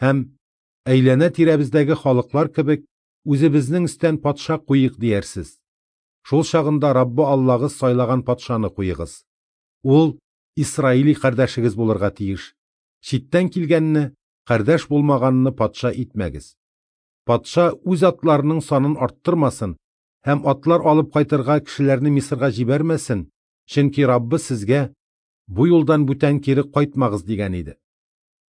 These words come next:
Раббыдан күңеле тайпылмасын өчен хатыннарны күп алмасын һәм алтын-көмешне чамасыз җыймасын. Патша тәхетенә утыргач, Леви нәселеннән булган руханиларда саклана торган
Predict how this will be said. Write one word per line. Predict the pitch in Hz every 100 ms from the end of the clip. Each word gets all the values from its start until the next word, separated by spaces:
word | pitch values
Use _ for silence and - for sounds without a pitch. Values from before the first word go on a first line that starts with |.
| _
Раббыдан | 131 131 117 135 156 170
күңеле | 160 143 147
тайпылмасын | 147 139 135 170 165 143 156 139
өчен | - 156 147 _ _ _ _
хатыннарны | 139 135 147 143 135 131 156
күп | - 147 -
алмасын | 135 131 120 101 101 80 _ _ _ -
һәм | 131 131
алтын-көмешне | 127 120 - 190 - 170 156 - 156
чамасыз | - 131 120 - 139 107
җыймасын. | 123 135 110 - 85 67 _ _ _ _ _ _ _ -
Патша | 117 117 - 180
тәхетенә | 175 147 143 160 151
утыргач, | 135 123 110 147 147 - _ _ _ _
Леви | 123 120 156 185
нәселеннән | 170 - 160 160 151
булган | 147 143 151 165
руханиларда | 139 - 135 139 131 123 151
саклана | - 131 - 131 143
торган | 143 131 123 135